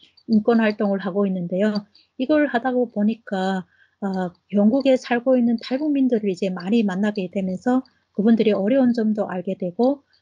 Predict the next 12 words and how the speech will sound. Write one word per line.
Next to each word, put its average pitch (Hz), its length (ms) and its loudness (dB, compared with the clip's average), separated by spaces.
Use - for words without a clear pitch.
이천십오 269 840 0
년도에 226 420 0
제가 208 260 -4
처음으로, 208 680 -2
어, 196 340 0
영국에 233 400 2
있는 233 280 0
탈북자들을 240 720 -4
위한 220 300 0
영어 233 300 4
교실을 208 520 -2
준비했거든요. 190 1000 -8